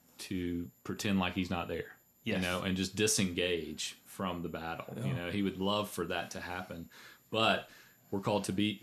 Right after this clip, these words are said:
Speaker 1: be engaged, and we're called to, you know, step into that battle, not only to be protected on our own, but I believe we're supposed to take ground,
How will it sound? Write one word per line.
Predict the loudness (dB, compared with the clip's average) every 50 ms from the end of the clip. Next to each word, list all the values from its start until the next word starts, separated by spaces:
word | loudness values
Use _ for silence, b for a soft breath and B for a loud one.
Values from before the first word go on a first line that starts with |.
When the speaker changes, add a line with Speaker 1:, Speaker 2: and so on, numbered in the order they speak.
| -6 0
Speaker 1:
be | 2 4 4 6
engaged, | 6 4 4 4 2 2 2 2 0 -2 -4
and | -4 -2 -2 -2 -2 -4
we're | -6
called | -4 -2 0 0 0 -2 0
to, | 0 0 0 0 B B B B B B B _
you | -8 -6
know, | -6 -6 -8 -10 -16 -12
step | -6 -4 -2 2 4 4 4 6 4
into | 6 6 6 6 6
that | 4 4 4 2
battle, | 4 4 4 6 6
not | 6 6 6 8 8
only | 6 6 6 6 6 6 6 4 2 0
to | 0 0 0
be | 4 4 4 4
protected | 4 2 0 2 2 2 2 2 2 4
on | 4 6 6
our | 4 4
own, | 4 4 4 4 4 6
but | 6
I | 6 6
believe | 6 6 4 4 4
we're | 2 0
supposed | 0 0 0 0
to | -2
take | -4 -2 -2 -2 -2 -2
ground, | -2 -2 0 0 0 -2 -4